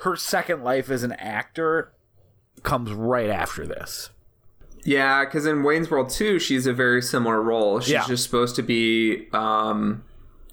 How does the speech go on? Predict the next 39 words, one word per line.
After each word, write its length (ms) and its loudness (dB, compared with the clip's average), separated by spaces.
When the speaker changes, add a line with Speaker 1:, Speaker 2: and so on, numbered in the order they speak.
Speaker 2:
a, 340 4
like, 420 0
very 440 0
pretty 400 0
person 760 0
that 220 0
hits 280 0
on 300 0
Wayne. 540 0
Speaker 1:
Yeah, 200 0
they 120 2
Speaker 2:
I 60 4
Speaker 1:
had 80 4
Speaker 2:
just 240 0
watched 320 0
Wayne's 240 2
World 180 2
Two. 400 2
That 160 0
is 160 0
the 160 4
entire 420 0
joke. 480 0
<laughs> 680 -4
Speaker 1:
Yeah, 180 2
they're, 260 0
I 60 2
mean, 220 0
she 340 2
had, 320 0
they 160 2
hadn't 180 2
really 140 2
figured 360 0
her 180 2
out 180 2
as 140 -4
an 80 0
adult 500 0